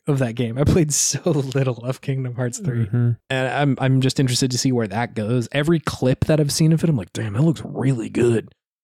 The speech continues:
Speaker 1: compared to, like, every other game that I've played in the series, like, visually.
Speaker 2: Sure. Yeah. Visuals are, are quite good.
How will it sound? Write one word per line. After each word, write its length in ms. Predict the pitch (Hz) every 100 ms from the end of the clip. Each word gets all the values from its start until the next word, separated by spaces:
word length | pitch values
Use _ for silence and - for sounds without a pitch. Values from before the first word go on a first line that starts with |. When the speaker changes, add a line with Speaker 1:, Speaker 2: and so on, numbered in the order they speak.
| -
Speaker 1:
compared 320 | 139 131 131
to, 100 | 131
like, 300 | 120 113 - -
every 520 | 143 131 127 120 -
other 420 | 120 127 135 123
game 360 | 110 104 117 120
that 100 | 110
I've 160 | 107
played 200 | - 113
in 60 | 107
the 60 | 104
series, 460 | - 117 135 143 -
like, 120 | 123
visually. 680 | 104 110 110 135 143 170 - - -
Speaker 2:
Sure. 380 | - 113 120 -
Yeah. 200 | 104 101
Visuals 380 | 104 107 113 110
are, 240 | 110 110 110
are 80 |
quite 240 | 110 117 107
good. 260 | 110 107